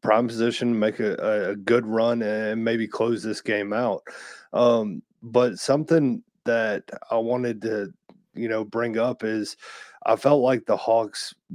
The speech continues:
rotations in this game, you know, definitely late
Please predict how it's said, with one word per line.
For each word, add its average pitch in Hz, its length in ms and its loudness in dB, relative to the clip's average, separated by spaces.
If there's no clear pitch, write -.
rotations 117 880 0
in 110 160 -2
this 107 180 -4
game, 113 500 -2
you 120 160 -2
know, 113 160 0
definitely 113 540 0
late 107 580 -2